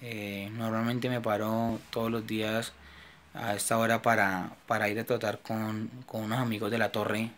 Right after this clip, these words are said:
a la cancha aquí a la vuelta al pie de mi apartamento. Luego llego y me alisto y, y me voy para la universidad.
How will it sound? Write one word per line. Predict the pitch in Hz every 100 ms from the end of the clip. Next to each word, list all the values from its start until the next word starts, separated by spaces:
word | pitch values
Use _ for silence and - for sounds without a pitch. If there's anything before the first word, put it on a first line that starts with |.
| -
a | 120 107
la | 101 95 90 95 98
cancha | 98 98 113
aquí | 110 -
a |
la | 113
vuelta | 107 101 98
al | 107
pie | 110 107
de | 107
mi | 110
apartamento. | 110 104 101 117 131 170 175 - - - - - - _ -
Luego | 127 117 113 113 117 117 107 104
llego | 107 110 113 120
y | 120 113 107 101
me | 101
alisto | 98 135 - 147
y, | 123 104 98 87 87 - - - - -
y | 120
me | 110
voy | 101
para | 101 113 107
la | 104 104 101 95
universidad. | 95 98 98 95 92 92 90